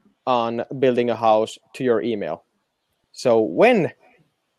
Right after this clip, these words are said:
there's a user who is looking for a house and gives contact information, they will get really good qualified leads because they know all of their needs, all of their future plans, when they are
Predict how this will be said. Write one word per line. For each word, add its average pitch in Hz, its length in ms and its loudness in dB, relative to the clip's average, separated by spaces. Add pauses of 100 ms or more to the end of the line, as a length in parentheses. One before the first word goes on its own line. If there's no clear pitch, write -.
there's 139 200 4
a 127 60 -2
user 127 640 4
who 131 180 2
is 120 160 -2
looking 127 240 -2
for 101 160 -4
a 85 80 -6
house 170 400 0
and 123 260 -4 (120)
gives 123 340 -2
contact 120 320 -4
information, 139 580 -4 (1000)
they 160 180 6
will 175 160 6
get 147 300 2
really 151 580 4
good 127 300 0
qualified 120 500 0
leads - 540 -8 (1500)
because 143 460 -2
they 143 320 2 (200)
know 151 440 4 (260)
all 185 160 4
of 139 100 0
their 120 160 0
needs, 147 680 -6 (420)
all 160 140 2
of 160 100 0
their 127 200 2
future 135 360 -10
plans, 135 520 -6
when 135 160 -8
they 127 140 -2
are 120 220 0